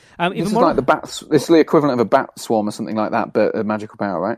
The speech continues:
Speaker 1: More like the ring. So it's basically turning
Speaker 2: Okay.
Speaker 1: Yep, giving someone the ring. So if you, if you don't channel it, you can move through guys, and, and,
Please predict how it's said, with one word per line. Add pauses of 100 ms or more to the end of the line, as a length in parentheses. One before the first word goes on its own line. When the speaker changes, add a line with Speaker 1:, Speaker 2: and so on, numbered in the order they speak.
(120)
Speaker 1:
More
like
the
ring.
So
it's
basically
turning
Speaker 2:
Okay. (460)
Speaker 1:
Yep, (200)
giving
someone
the
ring.
So
if
you,
if
you
don't
channel
it,
you
can (220)
move
through
guys,
and,
and,